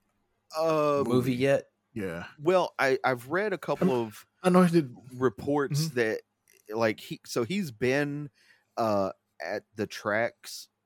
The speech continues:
Speaker 1: here lately. Um, I wanna say he's, he's been, like, shadowing Mercedes, um, to,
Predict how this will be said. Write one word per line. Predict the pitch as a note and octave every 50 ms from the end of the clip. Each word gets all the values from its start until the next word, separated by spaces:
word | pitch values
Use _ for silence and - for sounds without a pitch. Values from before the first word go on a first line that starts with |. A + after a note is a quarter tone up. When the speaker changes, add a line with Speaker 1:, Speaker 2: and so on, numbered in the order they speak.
| _ _
Speaker 1:
here | - B2+ C3 A#2 G#2+
lately. | G2 F#2+ G2+ G2+ G#2+ G#2+ G#2+ C3 D#3 E3 F3+ F3 - _ _ _ _ _ _ _ _ _ _ _ _ _ _ _ _ _ _ _ _ _ _ -
Um, | G#2+ G2+ F#2+ F#2 F2+ F2 E2+ E2 D2 D2+ C#2 B1+ C#2+ - _ _ _ _ _ _ _ _ _ _ _ _ _
I | - F#2+
wanna | A2+ D3 F#3 F#3
say | D#3 - - B2+ A2+
he's, | G#2+ A#2+ A#2 A2 G#2 -
he's | - A#2 A#2+ A#2 G#2+ G2 G#2
been, | G#2 A#2 A#2 A2 A2 G#2+ G#2+ G#2 G2 - _ _ _ _ _ _ _ _
like, | - G#2 G2+ G2 - _ _
shadowing | - - - - - B2 G#2 G#2 A2 A#2 A2+ A2+ A2+ A2 A2 G#2+ G#2 G2+ G2 - _
Mercedes, | G#2 G2+ G2 F#2 - - - G2 F#2+ G2 A2 A#2+ C#3 D#3 E3 F3 E3+ - - _ _ _ _ _ _ _ _ _ _ _ _ _ _ _ _ _ _ _ _ _ _
um, | G#2 G#2 G2+ F#2+ F#2 F2 E2+ E2+ D#2+ D2+ D2+ D2+ - - _ _ _ _ _ _ _ _ _ _ _ _
to, | - - C3+ B2+ A#2 A2 G#2+ G#2+ G#2 G#2 F#2 -